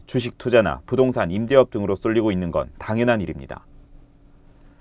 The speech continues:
특히 일반 시민보다 미래가 불투명한 운동선수와 연예인들은 노후를 위해서 부동산 투자에 더 집착하는 모습을 자주 볼 수 있습니다.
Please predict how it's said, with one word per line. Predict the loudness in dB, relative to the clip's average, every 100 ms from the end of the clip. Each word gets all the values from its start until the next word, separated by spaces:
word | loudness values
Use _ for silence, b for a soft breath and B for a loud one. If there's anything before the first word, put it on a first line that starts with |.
| b -2
특히 | 2 4 4 2
일반 | 4 6 8 6
시민보다 | 2 -4 -2 0 4 6 6
미래가 | 2 2 6 6
불투명한 | 4 0 -2 -2 0 4 2 2
운동선수와 | -2 0 -2 -2 -4 -4 2 4 6
연예인들은 | 4 0 -2 -2 0 -2 -4 -14 b b
노후를 | -2 0 2 0 2
위해서 | 2 0 -2 -4 -6 _
부동산 | -6 -2 0 0 -2
투자에 | -4 0 2 2 -2
더 | 0 0 0
집착하는 | -2 -6 -2 -2 -2 -2
모습을 | -2 -6 -4 -4 -4 b b
자주 | -8 -6
볼 | -2 -4
수 | -4 -8
있습니다. | -8 -10 -8 -8 -8